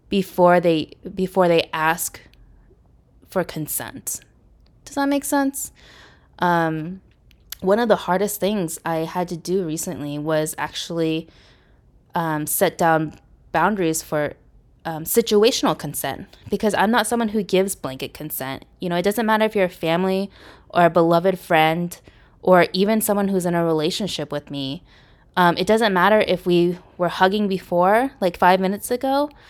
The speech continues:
Um, just 'cause we were hugging five minutes ago doesn't mean that I wanna hug you now, <laughs> you know? And I want to be able to be with someone who understands without me having to tell them, um,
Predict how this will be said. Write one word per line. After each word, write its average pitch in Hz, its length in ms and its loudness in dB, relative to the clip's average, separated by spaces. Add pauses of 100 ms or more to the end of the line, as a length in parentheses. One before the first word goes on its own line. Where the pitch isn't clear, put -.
(540)
Um, 160 440 0 (560)
just 226 200 -6
'cause 254 180 -2
we 240 100 0
were 214 80 4
hugging 202 300 0
five 196 220 0
minutes 285 280 0
ago 202 260 4
doesn't 202 340 0
mean 226 200 0
that 208 120 2
I 180 120 0
wanna 202 220 4
hug 202 240 4
you 202 140 4
now, 240 300 2 (240)
<laughs> - 200 -12
you 202 200 4
know? 185 280 4 (640)
And 180 460 4 (400)
I 185 220 2
want 220 260 2 (260)
to 196 100 -8
be 196 180 2
able 214 460 -2 (180)
to 190 220 -6 (300)
be 233 160 -2
with 330 140 -2
someone 165 580 -4
who 202 180 -4
understands 190 920 -4 (280)
without 233 320 0
me 285 120 2
having 226 400 -4
to - 80 -6
tell - 360 -2
them, 156 360 -8 (920)
um, 156 500 -2